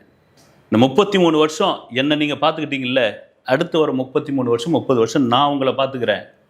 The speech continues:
இதை வந்து வெறும் மேடைக்காக சொல்ல, வாய் இதுக்காக சொல்ல,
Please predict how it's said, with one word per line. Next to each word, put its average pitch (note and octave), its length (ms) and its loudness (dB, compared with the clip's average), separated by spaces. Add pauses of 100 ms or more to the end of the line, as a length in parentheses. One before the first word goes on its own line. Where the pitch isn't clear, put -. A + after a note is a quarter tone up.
(500)
இதை G#2 140 4
வந்து C3+ 180 2
வெறும் C3 320 2
மேடைக்காக C3+ 400 0
சொல்ல, G#2+ 320 -4
வாய் C3 320 0
இதுக்காக A#2+ 380 -4
சொல்ல, G2+ 400 -6